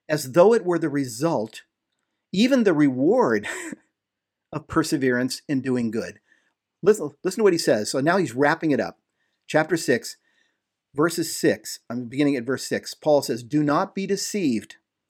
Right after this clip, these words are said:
God is not mocked, for whatever a man sows, that he will also reap. For he who sows to his own flesh will from the flesh reap corruption.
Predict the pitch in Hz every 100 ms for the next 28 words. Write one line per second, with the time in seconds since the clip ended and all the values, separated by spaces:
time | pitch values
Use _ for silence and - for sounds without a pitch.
0 | _ _ _ - 143 175 147 156 185 160
1 | 175 104 - _ _ _ _ - 135 143
2 | 165 190 180 170 165 - - 156 123 123
3 | - 127 120 127 120 113 117 - 123 147
4 | 131 110 _ _ _ _ _ _ _ -
5 | 143 - 220 202 202 - - 160 151 147
6 | - 143 123 135 127 - 156 156 110 123
7 | - - _ _ _ _ 139 135 135 131
8 | 123 - 160 139 127 - 127 123 - -
9 | 143 147 156 - 90